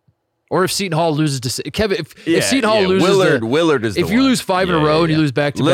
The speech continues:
Speaker 1: to
Speaker 2: Lillard,
Speaker 1: Saint John's.
Speaker 2: Lillard is the one that has
Speaker 1: If
Speaker 2: to do
Speaker 1: Willard
Speaker 2: it.
Speaker 1: loses to, to Saint John's,
Speaker 2: Boeheim,
Speaker 1: that might be the answer.
Speaker 2: Boeheim, if he loses to Virginia, he lobbies. Boeheim's
Speaker 1: He's definitely
Speaker 2: gonna lobby.
Speaker 1: lobbying. Yeah,
Speaker 2: Yeah.
Speaker 1: yeah.
Speaker 2: Keats doesn't lobby.
Speaker 1: No, of course not.
Speaker 2: I
Speaker 1: That's
Speaker 2: mean,
Speaker 1: insanity.
Speaker 2: yeah.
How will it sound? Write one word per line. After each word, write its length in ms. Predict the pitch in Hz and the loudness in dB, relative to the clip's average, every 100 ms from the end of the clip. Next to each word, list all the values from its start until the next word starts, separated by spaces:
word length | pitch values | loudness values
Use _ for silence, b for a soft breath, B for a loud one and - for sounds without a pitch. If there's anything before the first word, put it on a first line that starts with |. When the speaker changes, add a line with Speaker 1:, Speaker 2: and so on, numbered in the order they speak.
| 180 | 2
Speaker 1:
to 60 | |
Speaker 2:
Lillard, 160 | 170 147 | 2 2
Speaker 1:
Saint 160 | 143 120 | 0 -2
John's. 160 | 127 | 0
Speaker 2:
Lillard 300 | 143 143 131 | 2 2 2
is 160 | 113 92 | 0 -2
the 100 | 87 | -4
one 240 | 85 78 | -4 -6
that 140 | 73 71 | -8 -2
has 100 | 170 | -2
Speaker 1:
If 120 | 170 | -2
Speaker 2:
to 60 | 151 | 0
do 40 | |
Speaker 1:
Willard 240 | 202 226 | 2 2
Speaker 2:
it. 40 | 214 | 0
Speaker 1:
loses 360 | 190 175 165 | -2 -2 -6
to, 380 | - 160 143 131 - | -2 0 0 -2 -4
to 560 | 139 127 120 110 110 - | -4 -2 -2 -4 -8 -12
Saint 300 | 95 135 170 | -4 0 0
John's, 280 | 175 175 160 156 | 0 0 0 -2
Speaker 2:
Boeheim, 40 | 135 | -2
Speaker 1:
that 80 | 147 | -4
might 80 | |
be 120 | 131 147 | 0 0
the 80 | 156 | 0
answer. 200 | 151 143 | 0 0
Speaker 2:
Boeheim, 180 | 135 110 | 0 -2
if 100 | 120 | -2
he 80 | |
loses 300 | 110 104 95 | -2 -2 -4
to 100 | 87 | -8
Virginia, 560 | 90 90 90 95 104 101 98 | -8 -6 -8 -6 -6 -6 -6
he 120 | 98 | -6
lobbies. 540 | 73 69 - - - _ _ _ - | -6 -8 -10 -16 -20 _ _ _ -4
Boeheim's 260 | 143 143 107 | 0 0 0
Speaker 1:
He's 80 | 175 | 0
definitely 300 | 165 156 131 | -2 -2 -2
Speaker 2:
gonna 100 | 117 | -4
lobby. 160 | 104 104 | -6 -10
Speaker 1:
lobbying. 160 | 113 | -12
Yeah, 60 | 107 - - _ | -12 -12 -16 _
Speaker 2:
Yeah. 160 | - 104 | -16 -14
Speaker 1:
yeah. 40 | 92 | -10
Speaker 2:
Keats 360 | - 202 185 - | -4 -4 -6 -4
doesn't 340 | 127 107 78 | -4 -4 -8
lobby. 340 | 73 76 - _ _ _ _ _ _ | -12 -14 -18 _ _ _ _ _ _
Speaker 1:
No, 460 | 180 226 196 160 123 | -4 -2 0 -2 -2
of 120 | 139 | -4
course 280 | 311 320 - | -4 -4 -6
not. 240 | 107 92 | -16 -14
Speaker 2:
I 60 | 78 | -12
Speaker 1:
That's 240 | 76 - | -6 -6
Speaker 2:
mean, 40 | 175 | -6
Speaker 1:
insanity. 560 | 160 285 233 110 95 92 | -6 -4 -4 -4 -8 -8
Speaker 2:
yeah. 260 | 98 90 | -6 -6